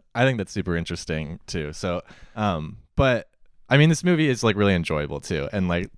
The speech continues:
let's, let's talk about some of that too. I loved the, the parents a lot. <laughs> Like, I loved their whole subplot of them, like, going out into the real world and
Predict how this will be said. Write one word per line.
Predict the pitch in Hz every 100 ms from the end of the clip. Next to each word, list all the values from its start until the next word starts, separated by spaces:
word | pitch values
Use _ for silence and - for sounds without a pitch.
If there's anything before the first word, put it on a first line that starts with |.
| -
let's, | 104 -
let's | 120 -
talk | 95
about | 87 78
some | 87
of | 76
that | 73 -
too. | 87 80 - _ _ - - - - - - - - _
I | 113 123
loved | 151 170 160 156 143 139 - - _ _
the, | 104 110 101 95 87
the |
parents | - 98 87 71 - - -
a | 95
lot. | 78 67 - _
<laughs> | - - 196 160
Like, | 131 113 - - -
I | 104
loved | 107 107 117 127
their | 117
whole | 101 98 98 98 90 -
subplot | - 98 87 - 90 90 98
of | 101 85
them, | 87 85 85
like, | 73 78 -
going | 92 87
out | 69 82 87 -
into | 104 92
the | 95 80
real | 80 80
world | 85 90 92 98 113 -
and | 98 87 80 71 78